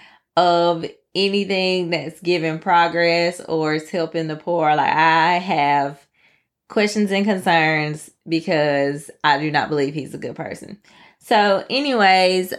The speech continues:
they got that through the Senate. Like I said, it will now go to the House. Uh, it's basically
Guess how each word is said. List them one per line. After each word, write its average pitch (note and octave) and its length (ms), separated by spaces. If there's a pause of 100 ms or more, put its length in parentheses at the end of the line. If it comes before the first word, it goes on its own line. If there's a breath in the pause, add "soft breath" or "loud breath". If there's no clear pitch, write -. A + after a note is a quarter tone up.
(120)
they G3+ 480
got F#3+ 300
that F#3+ 260
through F3+ 340
the F3 120
Senate. F#3+ 480
Like E3 180
I F3 80
said, F3 300
it - 100
will D#3 160
now D#3+ 340
go D#3 180
to D3+ 140
the C#3+ 140
House. E3 680
Uh, D3+ 340
it's D#3 340
basically E3+ 960